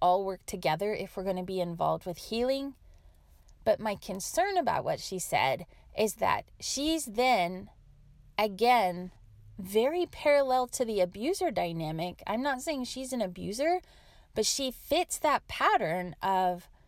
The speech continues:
even in her own shame-based definition, because she's then externally choosing which part gets declared as the daily living part and the adult part and the chosen one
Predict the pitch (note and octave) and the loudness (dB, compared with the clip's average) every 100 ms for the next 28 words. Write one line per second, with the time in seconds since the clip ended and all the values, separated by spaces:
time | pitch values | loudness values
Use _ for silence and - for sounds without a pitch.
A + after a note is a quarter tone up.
0 | - - _ - - - - - C4+ F4 | -20 -20 _ -20 -20 -20 -20 -6 0 2
1 | D#4 B3+ A#3 A3 A#3+ B3 - A#3 A#3+ A#3 | 2 0 0 0 0 -2 -2 -2 -2 0
2 | A3 A3 A3+ G3+ G3 A3 C4 F3 D#3+ F3+ | -2 0 -4 -4 -6 -4 -2 -2 -4 -6
3 | - - - A#3 - A3+ G3+ - - E4 | -16 -20 -6 -6 0 0 0 -4 0 2
4 | G4 C4 A3 B3+ G#3 F#3+ - B3 - - | 2 2 2 4 2 -2 -2 -2 -2 -8
5 | - A3 F#3+ E3+ D#3+ F3 - - _ - | -4 -2 -2 -2 -4 -6 -12 -20 _ -4
6 | C#4+ C#4+ B3+ G#3 G3+ G3 - - - G3 | -2 0 0 -2 -4 -8 -12 -20 -4 2
7 | C#4 - - - - D4+ G#3 D#3+ E3+ - | 2 0 -10 -10 2 4 4 0 -4 -10
8 | - - - - - - - - - - | -14 -14 -20 -20 -20 -20 -20 -20 -20 -16
9 | F#3+ A3 - F#3+ G#3 - - G#3+ A#3 G3+ | -2 -2 -2 -6 -6 -6 -2 0 2 2
10 | F#3+ F3+ - - F#3+ G3 G3 - G3+ F3+ | 2 0 -2 -2 0 2 -2 -4 -4 0
11 | G3+ G#3 G3 F3 F#3 G#3+ A3+ - F3+ D#3+ | 0 2 0 -2 -2 -2 -6 -2 0 0
12 | D#3+ - F#3+ F#3+ F3 E3 F3 F#3+ - - | 0 -4 -2 -2 -2 0 -2 -2 -6 -2
13 | F3+ E3+ - F3 F3 F3 E3+ - - G3+ | 0 0 -2 -2 -2 -2 -4 -4 -2 0
14 | A3+ G3 F3+ E3+ G3+ F#3 D3+ C#3+ F3+ | 0 -2 -4 -2 -2 0 -2 -4 -8